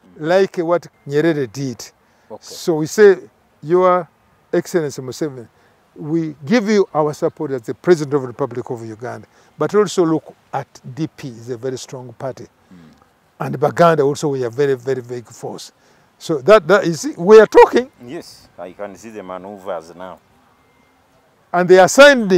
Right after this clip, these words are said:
Speaker 2: me
Speaker 3: Mm.
Speaker 2: a responsibility. Eh, we, we have three in my office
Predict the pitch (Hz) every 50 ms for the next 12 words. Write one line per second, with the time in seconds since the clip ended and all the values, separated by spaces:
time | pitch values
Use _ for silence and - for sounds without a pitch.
0 | 170 175 190 185 147 120 107 _ _ _ _ _ _ 87 80 73 _ _ _ _
1 | - 180 170 160 165 151 - - - 160 151 147 - - 143 139 160 190 185 180
2 | 156 - - 107 - _ _ _ _ _ _ _ _ _ _ _ _ _ _ -
3 | 185 - - - 151 185 202 254 302 254 233 240 247 254 214 - - - - -
4 | - 320 466 349 131 117 165 185 220 294 359 370 - 285 320 - 196 131 - -